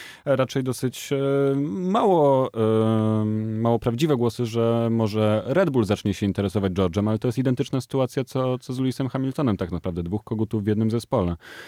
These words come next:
E, dwa koguty w jednym zespole. A więc jest w ogóle miejsce dla George'a w jakiejkolwiek szybkiej ekipie, jeżeli Lewis będzie kontynuował karierę po przyszłym sezonie?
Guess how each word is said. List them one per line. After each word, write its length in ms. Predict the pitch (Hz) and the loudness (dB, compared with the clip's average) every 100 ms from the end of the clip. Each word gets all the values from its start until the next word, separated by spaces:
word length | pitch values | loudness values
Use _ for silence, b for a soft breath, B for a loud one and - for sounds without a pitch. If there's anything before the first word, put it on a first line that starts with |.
| B B B | B B B
E, 160 | 120 104 | 0 0
dwa 160 | 98 | 0
koguty 320 | 120 117 110 | 0 0 0
w 40 | 90 | -2
jednym 200 | 92 92 | -2 -4
zespole. 440 | 98 - 95 95 - | -4 -4 -4 -4 -6
A 360 | 104 104 104 - _ | -4 -4 -4 -8 _
więc 420 | 110 113 113 - - 113 | -2 0 0 -4 -12 0
jest 300 | 120 110 110 | 0 0 0
w 40 | |
ogóle 280 | 110 113 110 | 2 4 4
miejsce 460 | 117 113 - 113 | 4 2 2 0
dla 420 | 101 107 101 101 101 | 2 2 4 2 0
George'a 520 | 92 110 98 107 98 | 0 0 2 0 0
w 20 | |
jakiejkolwiek 560 | 101 107 - 107 104 - | -2 -4 0 0 0 -2
szybkiej 320 | 110 - 104 | -6 -2 -2
ekipie, 380 | 98 104 113 - | -2 0 0 0
jeżeli 420 | 104 98 101 101 | -2 0 2 0
Lewis 340 | 98 104 98 92 | 0 0 0 0
będzie 280 | 104 101 | 0 0
kontynuował 680 | 101 104 107 104 98 101 101 | -2 -4 -2 0 2 2 0
karierę 360 | - 104 98 101 | 0 -2 0 -2
po 100 | 107 | -4
przyszłym 320 | - 110 110 | -6 -2 -2
sezonie? 380 | 107 104 113 | 0 0 0